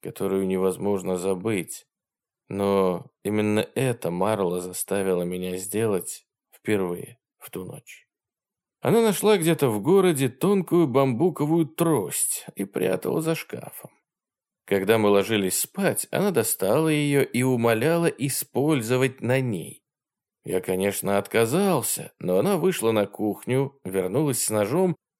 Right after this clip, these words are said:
и сказала, что порежет себе руки, если я не соглашусь. Как в мою жизнь вошёл такой эмоциональный ужас? Как женщина может настолько плохо о себе думать?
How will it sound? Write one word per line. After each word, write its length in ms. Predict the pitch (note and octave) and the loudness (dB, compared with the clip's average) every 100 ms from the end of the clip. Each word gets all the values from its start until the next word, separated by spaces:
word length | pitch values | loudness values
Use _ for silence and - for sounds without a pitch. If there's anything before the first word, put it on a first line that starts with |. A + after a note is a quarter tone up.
| - | -4
и 120 | A#2+ | -2
сказала, 520 | A2+ B2+ A#2+ E3+ E3+ | 0 2 4 4 2
что 220 | C3 D3+ | 2 0
порежет 560 | C#3 B2 C3 F3+ E3 D#3+ | 2 2 4 2 2 0
себе 360 | - D3+ F3 G3 | 0 2 4 4
руки, 520 | F#3 G#3 D#3 A2+ G#2+ | 4 4 2 2 -2
если 360 | G2 G2 F2+ | 0 -2 -2
я 200 | F#2 A2 | 0 0
не 120 | C#3+ C3 | 0 -2
соглашусь. 800 | - G#2+ F#2+ - - - - - _ _ _ _ _ _ _ _ - | -4 -4 -4 -4 -14 -16 -16 -18 _ _ _ _ _ _ _ _ -6
Как 240 | F3 - | -6 -4
в 40 | |
мою 320 | - A2+ A2 G2+ | 0 2 4 2
жизнь 400 | A#2+ D3 A2+ G#2 | 0 -2 0 2
вошёл 460 | G2+ - A#2 B2 | 0 0 -6 -6
такой 500 | A#2 F#2+ - F#2 A#2 | -2 -4 -2 -4 -2
эмоциональный 920 | F#2+ F#2 - F#2 F#2 G#2+ A2+ G#2 G2+ - | -2 -2 -2 -2 -2 -4 -2 -2 -4 -6
ужас? 720 | G2+ A#2 A#2 - - - - _ _ _ - | -10 -8 -10 -12 -10 -12 -14 _ _ _ -4
Как 220 | A#2+ A#2 | 0 0
женщина 640 | G#2+ C3 C3+ A#2+ - G#2 G#2 | 2 2 2 0 0 2 2
может 320 | B2 A#2 - | 2 2 2
настолько 560 | A#2 - A#2+ B2+ B2 | 0 0 0 0 0
плохо 480 | A2 A#2+ C#3+ C#3 A2 | -2 2 4 4 4
о 80 | A2 | 2
себе 380 | - G2 G#2+ B2+ | 0 -2 0 0
думать? 720 | G2 C3+ E3 B2 E2 - | 0 2 2 2 -2 -8